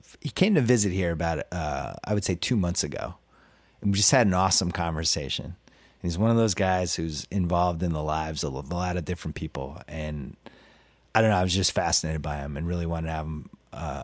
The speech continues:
on a podcast. So this is from the last section of the podcast. We started talking about how the, um, how the secret games work when the basketball players all happen to show up at random gyms and playing basketball.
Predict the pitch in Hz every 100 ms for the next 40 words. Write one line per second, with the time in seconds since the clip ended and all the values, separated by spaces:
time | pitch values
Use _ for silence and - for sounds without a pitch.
0 | - 92 90 98 87 - 78 - - 92
1 | 82 - - - - 127 156 117 104 -
2 | 123 113 107 101 87 - 143 - 113 110
3 | 110 104 - 104 - 104 95 - 104 107
4 | 113 110 - 95 - 104 95 98 98 98
5 | 95 85 98 98 92 92 87 87 82 80
6 | - _ - - - - _ - _ _
7 | - 107 104 - 113 107 101 80 98 98
8 | 95 101 98 - - 127 - _ _ _
9 | _ 107 95 87 92 95 104 98 - 95
10 | 95 92 85 85 90 104 98 90 90 -
11 | 90 95 85 64 90 90 82 87 92 95
12 | 82 - 87 85 80 82 - 76 85 85